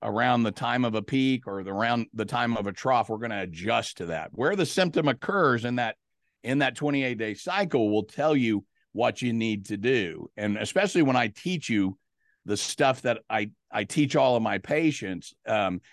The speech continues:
they really become, you know, participants and, and collaborators. I look at myself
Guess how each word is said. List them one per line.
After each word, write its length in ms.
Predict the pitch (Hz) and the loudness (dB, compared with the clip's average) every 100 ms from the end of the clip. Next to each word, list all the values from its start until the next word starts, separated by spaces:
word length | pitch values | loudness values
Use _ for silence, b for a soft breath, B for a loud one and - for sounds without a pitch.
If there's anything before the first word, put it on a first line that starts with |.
| b 110 | b 0
they 160 | 190 | 2
really 420 | 185 156 160 139 | 6 6 6 4
become, 540 | 123 110 143 131 113 101 _ _ _ _ | 2 -2 -2 0 -2 -4 _ _ _ _
you 80 | 131 | -2
know, 140 | 110 | -2
participants 840 | - 117 - 156 151 131 120 101 107 | -2 -6 0 0 0 -2 -2 -2 -2
and, 200 | 104 101 - | -4 -4 -6
and 240 | 113 101 | -4 -2
collaborators. 720 | 120 120 131 147 117 95 90 | 0 2 2 2 2 0 -2
I 140 | 117 196 | 0 2
look 160 | 196 | 2
at 80 | 147 | 0
myself 500 | 117 113 143 123 107 | -4 -2 2 2 2